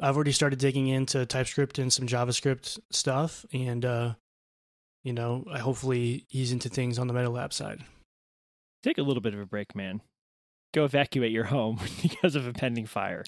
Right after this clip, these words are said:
Speaker 1: I mean, it
Speaker 2: Uh,
Speaker 1: could happen.
Speaker 2: <laughs>
Speaker 1: We have stuff ready. We have a, we have a container full of, you know, stuff that we would need in case we could just strap to the car if we gotta go. But so a friend of the show, Thomas, bought me this,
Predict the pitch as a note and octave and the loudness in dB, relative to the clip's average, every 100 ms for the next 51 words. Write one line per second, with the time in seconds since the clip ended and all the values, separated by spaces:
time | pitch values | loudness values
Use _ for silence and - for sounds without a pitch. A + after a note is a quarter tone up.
0 | - - C3 C3 D#3 B2+ B2 C3+ C3+ - | -8 -2 -2 0 0 2 0 -4 -6 -6
1 | B2+ - - - _ _ - - F3 - | -6 -6 -14 -20 _ _ -6 -4 -6 -8
2 | D#3 C#3+ E3+ E3+ D3 - C3 B2 C3 C3 | -2 4 4 4 2 4 2 4 4 4
3 | C3 B2 B2 C3+ C3 B2 B2 A#2+ A#2 A2+ | 4 2 2 2 4 4 4 2 0 -2
4 | _ _ _ C3+ A#2+ C3 B2 A#2 B2+ B2 | _ _ _ -4 0 0 0 0 0 2
5 | A#2+ A2 - - B2+ A#2 A2+ C3 - B2 | 2 -2 -10 -10 -4 0 2 2 0 -2
6 | C3 A#2+ A#2+ A#2 A#2 A#2+ - A#2 A#2+ A#2 | 0 0 0 -2 0 0 0 -2 -4 0
7 | B2 - C3+ C3+ B2 A#2 - B2 B2 B2 | -2 -2 -6 -6 -4 -4 -4 -4 -4 -2
8 | A#2+ A#2+ B2+ - - - - - - - | -2 -2 -6 -8 -16 -20 -20 -20 -20 -20
9 | _ _ _ - - D#3 C#3 F3+ F3+ E3 | _ _ _ -6 2 4 4 4 4 4
10 | D#3+ C3+ D3 F3 D#3 - - C3 C3+ C3 | 4 4 4 4 4 2 0 0 2 2
11 | B2 | 0